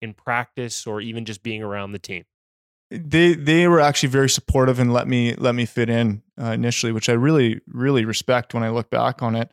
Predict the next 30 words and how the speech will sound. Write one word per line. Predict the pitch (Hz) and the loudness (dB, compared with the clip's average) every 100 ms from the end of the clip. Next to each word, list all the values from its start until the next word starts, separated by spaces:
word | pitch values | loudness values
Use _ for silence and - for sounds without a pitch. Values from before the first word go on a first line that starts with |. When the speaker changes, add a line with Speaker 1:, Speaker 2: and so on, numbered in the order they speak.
| _ _ _ - | _ _ _ -8
Speaker 2:
Um, | 117 117 | -4 -2
you | 120 | -2
see | 117 135 | -2 -2
guys | 120 127 117 | 0 0 -2
get | 131 | -6
called | - 127 127 | -4 -2 -2
up | 123 | -2
now | 127 131 | 0 0
from | 143 127 | 0 -2
the | 120 | 0
American | 120 120 120 | 0 -2 0
Hockey | 117 123 135 | 0 0 0
League | 123 113 | 0 0
and | 113 | 0
jump | 120 117 | 0 -2
into | 120 110 | -4 -4
an | 117 | -4
N | 113 | -2
H | 110 117 | -2 -4
L | |
game, | 110 113 123 120 | -2 0 0 0
and | 113 113 - | -4 -6 -4
it's, | - 123 - | -6 -4 -2
it's | 135 123 - | -4 -2 -4
a | |
totally | 120 - 131 135 127 123 120 - _ _ - | -6 -4 0 2 2 0 0 -6 _ _ -4
different | 127 127 110 | -2 0 0
animal. | 113 107 - _ _ _ _ _ | 0 -2 -4 _ _ _ _ _
Different | 139 - 131 | -2 0 2
animal. | 123 123 135 - | 2 2 0 -2